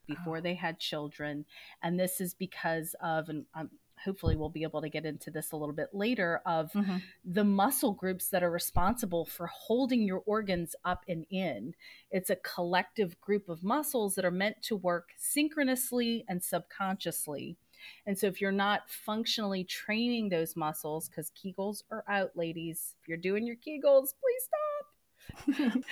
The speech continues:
Speaker 1: But if you're, you know, if you're not functionally training these muscle groups together the way that they were meant to work,
Speaker 2: Mm-hmm.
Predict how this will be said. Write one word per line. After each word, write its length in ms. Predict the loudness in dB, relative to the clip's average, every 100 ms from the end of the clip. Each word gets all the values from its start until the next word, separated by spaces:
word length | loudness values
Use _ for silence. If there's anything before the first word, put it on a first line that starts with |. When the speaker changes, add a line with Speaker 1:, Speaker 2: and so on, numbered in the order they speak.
| -2 -2 -2
Speaker 1:
But 460 | 0 6 6 6 2 -14 0
if 140 | 2 4
you're, 240 | 4 4
you 140 | 4 4
know, 300 | 6 4 2
if 120 | -2 0
you're 100 | 2
not 360 | 4 6 4 0
functionally 680 | -14 -2 0 2 0 0 -2
training 520 | -4 -2 0 2 0
these 180 | 0 0
muscle 340 | 2 2 0 -4
groups 320 | -2 -4 -4
together 400 | 0 2 4 4
the 100 | 2
way 240 | 2 2 4
that 160 | 2
they 100 | 2
were 120 | 0 0
meant 300 | 0 -2 -6 -8
to 80 |
work, 540 | -6 0 2 2 0 -4 -20 -20 0 2
Speaker 2:
Mm-hmm. 260 | 4 2